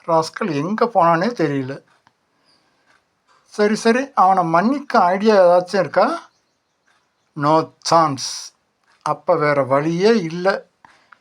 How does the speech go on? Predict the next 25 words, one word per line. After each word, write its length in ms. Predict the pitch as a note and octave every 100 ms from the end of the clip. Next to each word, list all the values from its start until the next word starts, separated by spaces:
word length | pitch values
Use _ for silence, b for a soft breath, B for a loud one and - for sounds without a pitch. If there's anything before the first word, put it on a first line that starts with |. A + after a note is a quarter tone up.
| _
என்றவன் 580 | E3 D#3 D3+ D#3+ A#3 D#3 - _ _ _
எழுந்து 480 | D#3+ F#3 A3+ G#3+ F3+
வந்து 340 | E3 F3 A#3
பார்வையில் 640 | A#3 D#3+ D#3+ G#3 G3+ F#3 C#3+
யாரும் 440 | C#3+ D#3 F#3+ F#3
இல்லை 280 | D#3 E3+ F#3+
என்பதை 340 | E3 D#3 D3
உறுதிப்படுத்தி 600 | C#3+ C#3+ E3 E3+ E3 -
கொண்டு 540 | D#3+ D#3+ E3 G#3 D3+ C#3 b b b b b
சி 240 | - - A#3+
சி 160 | B3+
டி 160 | A#3+ G#3+
வி 120 | F3
கேமரா 400 | E3 E3+ F3+ F3+
ஆஃப் 360 | F3 E3+ F#3+ G3
ஆகி 160 | F3
இருக்கிறதா 460 | F3 D#3 - E3+ E3+
என்று 280 | F3 D#3+ C#3
சரிபார்த்து 500 | D#3 D#3+ E3+ D#3+ D#3+
விட்டு 500 | C#3+ - G#3+ E3 C3 b b b b
அவள் 340 | b D#3 D3+ -
அமர்ந்திருந்த 840 | D#3 E3 G#3 G3+ G#3 F#3+ E3+ - -
சேரின் 500 | F3 G3 F#3+ E3 A#2+
பின்புறமாக 760 | - E3+ G3+ G3 E3+ F3 F3 F3
வந்து 500 | D3+ E3 F3+ B3+